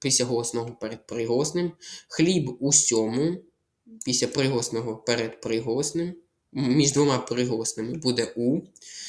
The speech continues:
О, хліб усьому голова і була у воді. Слово починається на В, наступне закінчується на голосний, починається на приголосний із цих.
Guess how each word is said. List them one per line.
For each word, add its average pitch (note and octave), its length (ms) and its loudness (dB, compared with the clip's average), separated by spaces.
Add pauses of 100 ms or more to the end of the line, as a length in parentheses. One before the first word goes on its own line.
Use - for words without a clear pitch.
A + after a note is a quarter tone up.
(360)
О, C#3 180 4
хліб F3+ 320 0
усьому A#2+ 360 2
голова A2+ 760 0
і D#3 120 2
була C3+ 560 2 (180)
у D#3 160 6
воді. C3+ 420 0
Слово E3 340 4
починається A#2+ 520 0
на A#2 160 -2
В, D#3 420 2 (540)
наступне D3 580 0
закінчується C3+ 520 0
на B2 100 2
голосний, B2+ 580 0
починається D3 540 -2
на C3 120 -2
приголосний D#3 580 -2
із - 260 -2
цих. - 380 -4